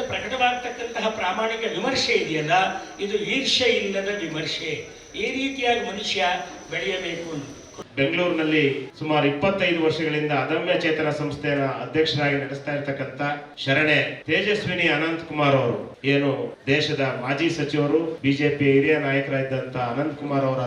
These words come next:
Speaker 2: ಧರ್ಮ ಪತ್ನಿ ತೇಜಸ್ವಿನಿ ಅನಂತ್ ಕುಮಾರ್ ಅವರು ಪ್ರಾರ-, ಪ್ರಾರಂಭ ಮಾಡಿದಂತ ಅದಮ್ಯ ಚೇತನ ಸಂಸ್ಥೆನಲ್ಲಿ ಅವರು ಒಂದು ಮಾತನ್ನ ಉದಾಹರಣೆನ ಕೊಟ್ಟಿರ್ತಾರೆ ಪರಿಸರದ ಬಗ್ಗೆ. ಬೆಂಗಳೂರು ನಗರದಲ್ಲಿ, ಒಂದು ನಗರದಲ್ಲಿ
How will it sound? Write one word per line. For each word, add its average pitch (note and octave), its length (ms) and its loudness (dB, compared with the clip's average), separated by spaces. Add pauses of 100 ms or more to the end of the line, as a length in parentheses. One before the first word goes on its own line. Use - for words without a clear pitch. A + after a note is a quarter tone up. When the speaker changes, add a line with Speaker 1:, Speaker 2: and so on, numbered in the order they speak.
Speaker 2:
ಧರ್ಮ C#3 260 -2
ಪತ್ನಿ C#3 600 0
ತೇಜಸ್ವಿನಿ E3+ 520 2
ಅನಂತ್ D3 340 0
ಕುಮಾರ್ C#3 280 2
ಅವರು C3 300 2
ಪ್ರಾರ-, C#3+ 420 0
ಪ್ರಾರಂಭ D3+ 440 2
ಮಾಡಿದಂತ C#3 440 2
ಅದಮ್ಯ D#3 400 2
ಚೇತನ C#3 420 0
ಸಂಸ್ಥೆನಲ್ಲಿ C#3 1000 0
ಅವರು D3 180 4
ಒಂದು D#3 460 2
ಮಾತನ್ನ D#3+ 300 -2 (120)
ಉದಾಹರಣೆನ C#3 380 0
ಕೊಟ್ಟಿರ್ತಾರೆ C3+ 520 -4
ಪರಿಸರದ C3 580 -2
ಬಗ್ಗೆ. G#2+ 200 -2 (220)
ಬೆಂಗಳೂರು A3+ 420 2
ನಗರದಲ್ಲಿ, E3+ 580 2 (360)
ಒಂದು G#3 220 0 (140)
ನಗರದಲ್ಲಿ D#3+ 500 2